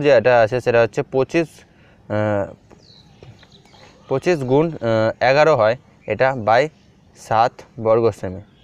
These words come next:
যেটা আমি গুণ দিয়ে দিচ্ছি, এর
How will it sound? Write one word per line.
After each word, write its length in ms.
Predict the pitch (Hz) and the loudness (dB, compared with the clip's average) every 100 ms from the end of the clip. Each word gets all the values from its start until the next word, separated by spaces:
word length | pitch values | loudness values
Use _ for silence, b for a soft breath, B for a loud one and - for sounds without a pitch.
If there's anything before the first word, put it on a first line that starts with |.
| _ - - - | _ -20 -16 -8
যেটা 140 | 117 | -6
আমি 100 | 113 104 | -4 -4
গুণ 140 | 117 143 | -2 -2
দিয়ে 140 | 139 120 | 0 -2
দিচ্ছি, 240 | 104 - 139 - _ _ _ _ _ _ _ _ _ _ - | -4 -8 -10 -12 _ _ _ _ _ _ _ _ _ _ -10
এর 80 | 104 | -10